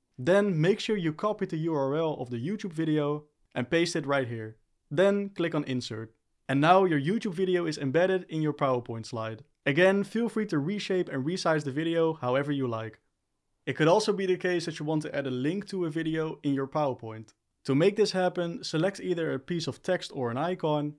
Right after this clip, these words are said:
and right-click it to open a side menu. Then click on link. After that, you can add a video link from your file from the select option like so, or paste another web page or YouTube U R L of a video. Then click on OK.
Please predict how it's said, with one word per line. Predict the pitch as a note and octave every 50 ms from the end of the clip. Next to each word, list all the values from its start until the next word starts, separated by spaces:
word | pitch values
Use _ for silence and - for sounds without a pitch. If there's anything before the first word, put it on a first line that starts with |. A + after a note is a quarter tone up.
| _ -
and | D3 A#2+
right-click | B2+ E3 G3 G#3+ G#3+ - G#3 G3+ F#3
it | G3 F#3 F#3 -
to | - C#3+
open | - D3 D#3+ D#3 D#3+ D#3
a | D3
side | - - D3 C3+ B2+ A2+
menu. | A2+ A2 A2 G#2+ G#2+ G#2+ A2 - _ _ _ _ -
Then | C3 F3 G#3 A3 A3 G3+ E3+ D#3
click | - E3+ E3 D3+
on | D3 B2+ A#2+ B2+
link. | D3+ F3+ F#3+ G3 G3 - _ _ _ _ _ _ _ _ -
After | D#3+ F3+ G3 G3 -
that, | F#3 F#3 F#3 F#3 F3+ D3+
you | C3+ B2+
can | B2 C3+ B2+ -
add | - F#3 G3
a | F#3+
video | E3+ D3+ F3 F3 F3 E3 D#3+
link | D#3 D3 D3 C#3+ -
from | - C#3+ C3+
your | B2+ A#2+
file | A#2 - - D#3 D#3 D3 C3 A2+
from | - - C#3 C3
the | A2+
select | A2 - B2+ A#2 C3 E3 F#3 - -
option | D3+ C#3+ C3 - - B2+ A2+ A2 A2+ -
like | C#3+ B2+ A#2 A2 -
so, | - - C#3+ D#3+ F#3 G#3+ A#3 - _ _ _ _ _ _ _ _ _ _
or | - F#3+ G#3 G#3+ A3 G#3+
paste | G#3+ - G3 F#3+ F#3 -
another | F3+ D#3+ D3+ D3
web | C3+ D3+ F3 F#3 F#3 -
page | F#3 F#3 F3 F3 - -
or | D3+
YouTube | C3 C3 D#3 - D#3 - E3+ D3+
U | D#3+ D#3+ D#3
R | D3+ C#3+ C#3+ C#3+
L | C#3 C#3 C#3+ C#3+ C#3 - _ -
of | C#3 C3
a | D3
video. | C3 B2+ B2+ A#2 A2+ A2 A2 G#2+ A2 A2+ - _ _ _ -
Then | - D#3 F3 F#3+ G3 G3+ G3
click | - - - D3 E3 D3+
on | D#3+ D3
OK. | C#3+ C#3+ C3+ C3 - A2 G#2+ A2 G#2+